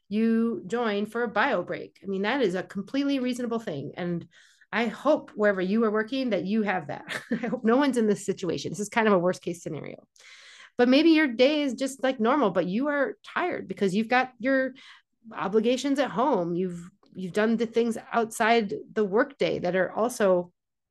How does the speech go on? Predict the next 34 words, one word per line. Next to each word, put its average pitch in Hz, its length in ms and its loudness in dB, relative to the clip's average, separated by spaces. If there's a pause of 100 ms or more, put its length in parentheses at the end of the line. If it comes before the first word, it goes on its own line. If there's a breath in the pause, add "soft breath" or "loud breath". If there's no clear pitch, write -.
(680)
important 196 640 -2
and 180 320 -2 (640 soft breath)
help 240 400 0
you - 340 -6
and 180 180 -2
serve 220 380 0
you. - 300 -10 (400 loud breath)
And 190 420 0
so 190 260 0
you 190 280 0
need 185 140 2
to 190 60 -4
design 185 580 0
and, 190 140 -2
and 180 160 -4
create, 175 400 -2
and 190 160 0
create 180 380 -2
what 175 220 -2 (100)
need, 185 380 0
what 185 160 -2
you 226 160 4
need 208 180 6
as 180 120 2
intentional 196 540 -2
shifts 170 300 -8
in 165 120 -6
behavior. 139 580 -8
And 190 80 -4
again, 190 340 0
these 202 200 -4
don't - 300 -2
take 254 220 -2
time. 254 440 4